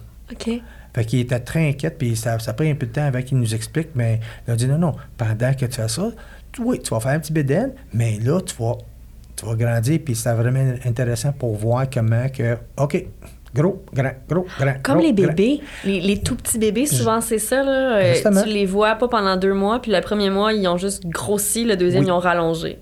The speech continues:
Speaker 2: C'est ça.
Speaker 1: OK. Ce qui explique pourquoi t'es assez grand aujourd'hui, là.
Speaker 2: Justement.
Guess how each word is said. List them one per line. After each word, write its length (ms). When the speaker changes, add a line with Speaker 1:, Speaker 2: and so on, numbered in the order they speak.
Speaker 2:
C'est 220
ça. 160
Speaker 1:
OK. 240
Ce 120
qui 80
explique 320
pourquoi 240
t'es 100
assez 240
grand 220
aujourd'hui, 340
là. 60
Speaker 2:
Justement. 460